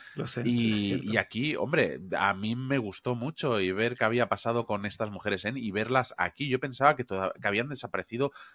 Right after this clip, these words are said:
Speaker 2: todavía mucho tiempo atrás y no, no sé cómo lo habéis visto, pero a,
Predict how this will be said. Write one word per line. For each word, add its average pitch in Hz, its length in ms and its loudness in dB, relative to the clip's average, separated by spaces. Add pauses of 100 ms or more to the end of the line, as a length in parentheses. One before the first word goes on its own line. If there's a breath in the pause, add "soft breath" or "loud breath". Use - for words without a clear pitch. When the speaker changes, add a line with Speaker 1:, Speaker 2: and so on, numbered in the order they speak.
(180)
Speaker 2:
todavía 110 420 4
mucho 110 460 -2
tiempo 107 320 0
atrás 139 380 0
y 85 680 -4
no, 104 120 -2
no 95 180 -4
sé 123 140 -4
cómo 135 160 -4
lo 110 80 6
habéis 92 160 2
visto, 127 240 -4
pero 90 160 4
a, 82 200 0